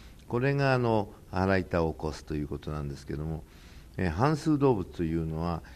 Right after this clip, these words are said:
胃がいくつもあってですね、餌を、おー、三箇所、四箇所、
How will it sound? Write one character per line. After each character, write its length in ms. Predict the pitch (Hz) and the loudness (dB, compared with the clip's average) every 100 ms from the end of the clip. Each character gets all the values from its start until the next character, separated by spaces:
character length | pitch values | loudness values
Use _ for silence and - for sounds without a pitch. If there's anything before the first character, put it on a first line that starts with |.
| - | -10
胃 140 | - 104 | -4 2
が 220 | 131 131 | 4 4
い 80 | 139 | 2
く 100 | - | -2
つ 160 | - | -4
も 160 | 90 87 | 0 0
あ 40 | |
っ 40 | 85 | -2
て 180 | - 76 | -4 -6
で 80 | |
す 140 | 71 - | -6 -6
ね、 280 | 82 73 - - - - | -6 -6 -8 -16 -18 -6
餌 440 | 73 92 - 131 113 | -2 -2 0 2 4
を、 240 | 87 - | 4 0
お 560 | 80 85 78 76 65 50 | -2 -2 -2 -2 -4 -8
ー、 20 | - | -6
三 260 | 98 101 | -2 0
箇 140 | 101 92 | 0 -2
所、 120 | 85 | 0
四 260 | 85 87 | 0 -2
箇 140 | 82 82 | -4 -6
所、 280 | 80 92 | -4 -8